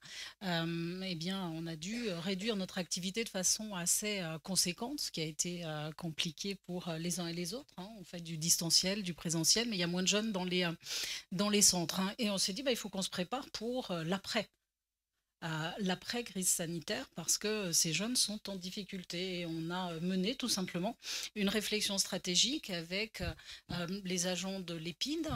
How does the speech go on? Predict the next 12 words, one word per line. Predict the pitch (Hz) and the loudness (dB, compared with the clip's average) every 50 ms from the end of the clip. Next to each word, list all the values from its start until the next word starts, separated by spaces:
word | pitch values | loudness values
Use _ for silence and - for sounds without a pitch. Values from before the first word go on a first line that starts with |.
| 220 196 180 - - | -2 -2 -4 -6 -4
euh, | 208 196 185 180 175 175 175 180 202 233 | -2 0 0 0 0 0 0 0 0 0
les | 214 185 202 | 4 4 4
volontaires | 208 196 214 185 185 185 - - 233 294 294 254 | 4 4 2 2 2 0 2 0 0 0 0 -2
et | 214 | -4
puis | - - 190 | -4 -2 -2
aussi | 180 165 - - 277 | 0 2 2 2 2
un | 277 247 | 2 0
certain | - - 185 - - 165 | 0 -2 -2 -8 -6 -6
nombre | 165 185 220 247 220 202 180 | -4 -4 -4 -4 -2 -2 -4
de | 165 156 180 196 190 180 165 | -2 0 2 2 2 2 2
partenaires, | 147 - 185 - - - 180 170 170 180 220 311 277 - 196 | 2 0 0 0 0 -2 0 0 2 0 0 0 -2 -2 -4
euh, | 170 | -4